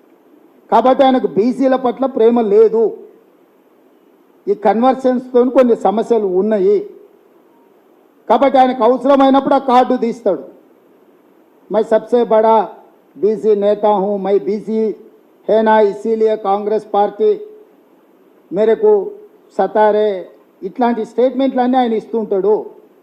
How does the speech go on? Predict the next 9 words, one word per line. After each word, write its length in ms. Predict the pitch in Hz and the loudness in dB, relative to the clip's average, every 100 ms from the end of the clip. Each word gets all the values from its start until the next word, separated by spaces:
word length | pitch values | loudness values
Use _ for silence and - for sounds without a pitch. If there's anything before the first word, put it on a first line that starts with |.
| _ _ _ _ 156 | _ _ _ _ 0
ఆయన 220 | 214 226 | 0 0
మీరు 240 | 208 220 | -2 -2
ఇన్ని 280 | 214 233 254 | -2 0 2
అడుగుతారు, 340 | 247 262 269 254 | 2 0 -2 -2
నేను 140 | 233 | -2
ఒకటే 200 | 233 240 | -2 -4
ప్రశ్న 340 | 247 226 220 | -4 -6 -2
లాస్ట్కి 360 | 214 220 214 196 | 0 0 -2 -6
చెప్పి, 360 | 196 202 170 | -6 -2 -6